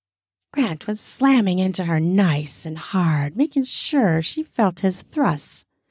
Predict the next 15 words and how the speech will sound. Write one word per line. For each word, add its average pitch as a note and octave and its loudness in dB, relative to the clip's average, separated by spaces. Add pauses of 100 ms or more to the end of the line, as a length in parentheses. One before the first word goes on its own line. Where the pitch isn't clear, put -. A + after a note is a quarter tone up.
(300)
He E4 4
grabbed C4+ 4
her G#3 4
by G3 6
her F#3 2
hips - -4
and F3 0
looked F#3+ 0
over D#3+ 4
to - -12
Sathya. D3 -8 (2000)
Grant E3 2
wished G#3 0
he A#3+ 2
was G3+ 2